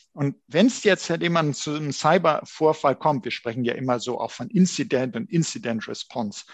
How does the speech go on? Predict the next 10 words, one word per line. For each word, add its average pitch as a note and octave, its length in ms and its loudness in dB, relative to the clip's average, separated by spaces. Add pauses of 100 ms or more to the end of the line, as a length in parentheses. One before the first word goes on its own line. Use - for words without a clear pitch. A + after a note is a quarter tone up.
(580)
ähm, C#3+ 320 2 (180)
wie, F#3 260 -12
wie F3+ 320 -10
kann G3+ 220 2
denn F#3 200 4
da E3+ 180 4
die E3 160 -8
Unterstützung E3 800 -2
aussehen? A#2+ 640 -2 (400)
Wie, D3+ 160 -6